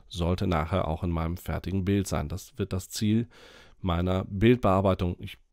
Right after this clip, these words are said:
sag zu mir selbst immer, ähm, ja, den Merksatz, "What you see is what you get."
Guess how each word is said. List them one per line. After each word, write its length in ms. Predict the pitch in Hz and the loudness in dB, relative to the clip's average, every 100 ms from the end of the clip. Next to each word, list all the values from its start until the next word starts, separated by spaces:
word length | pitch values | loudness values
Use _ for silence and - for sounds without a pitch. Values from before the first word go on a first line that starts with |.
| - | -12
sag 380 | - 85 - | -4 -4 -4
zu 80 | - | -2
mir 120 | 101 | 0
selbst 300 | 95 107 117 | 4 2 2
immer, 320 | - 104 101 92 - - - _ - | -2 -2 -2 -4 -10 -20 -20 _ -4
ähm, 920 | 107 92 92 90 90 90 - - - _ _ _ _ | 0 2 2 2 0 -2 -6 -16 -20 _ _ _ _
ja, 280 | - 95 85 | -8 -4 -2
den 180 | 85 82 | -2 0
Merksatz, 580 | 90 107 - 90 - - | 0 0 -2 -4 -4 0
"What 260 | 101 117 | 0 2
you 100 | 113 | 2
see 400 | 98 - 117 110 - | 0 0 0 0 -4
is 180 | 107 101 | -10 -4
what 220 | 95 95 | -2 0
you 100 | 98 | -2
get." 380 | 98 85 85 | 0 -2 -2